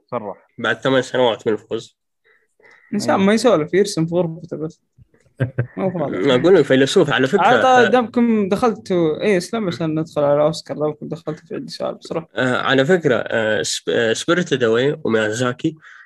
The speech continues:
Speaker 2: آه، تكلم عنه، على فكرة، تتكلم عن سبيريتد أواي مرة في، في كتاب له. آه، كتاب كان، كان ملخص الكتاب ببساطة، يتكلم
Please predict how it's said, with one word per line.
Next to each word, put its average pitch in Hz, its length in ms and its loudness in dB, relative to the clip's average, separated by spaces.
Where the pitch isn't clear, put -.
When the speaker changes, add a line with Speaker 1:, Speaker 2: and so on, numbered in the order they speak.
Speaker 2:
آه، 123 140 2
تكلم 143 460 2
عنه، 143 220 4
على 117 100 0
فكرة، 127 200 -2
تتكلم - 520 -2
عن 117 60 -2
سبيريتد 135 420 0
أواي 127 180 6
مرة 117 360 2
في، 101 320 -2
في - 160 -8
كتاب 110 360 -4
له. 107 120 -2
آه، 127 60 2
كتاب 180 400 0
كان، 160 180 2
كان 151 200 -2
ملخص - 420 0
الكتاب 147 280 -2
ببساطة، 131 440 -2
يتكلم 131 360 0